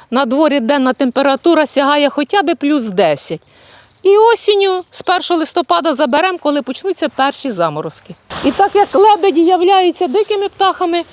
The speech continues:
бажано їх не трогати, не гладити і тим більш не кормити. Їм тут достатньо. Тут природнє явище. Хто їх у природі годує? Рибку, молюски, травку виходять щиплять. І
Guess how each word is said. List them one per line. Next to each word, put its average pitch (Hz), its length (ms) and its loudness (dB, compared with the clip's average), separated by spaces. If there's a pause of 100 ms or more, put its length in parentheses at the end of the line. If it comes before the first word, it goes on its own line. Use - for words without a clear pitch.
(300)
бажано 370 640 0
їх 330 340 -2
не 302 160 -8
трогати, 381 580 0
не 285 140 0
гладити 330 720 -2 (280)
і 330 100 -4
тим 311 240 -4
більш 349 220 2
не 240 120 0
кормити. 208 560 -2 (280)
Їм 427 180 4
тут 415 180 -2
достатньо. 190 640 -2 (100)
Тут 466 300 2
природнє 392 440 -2
явище. 320 320 -2
Хто - 160 -6
їх 427 120 -2
у 415 60 -2
природі 370 360 0
годує? 165 400 -6 (500)
Рибку, 466 440 4
молюски, 440 640 -2
травку 415 480 0
виходять 403 400 0
щиплять. 349 560 0
І 370 180 2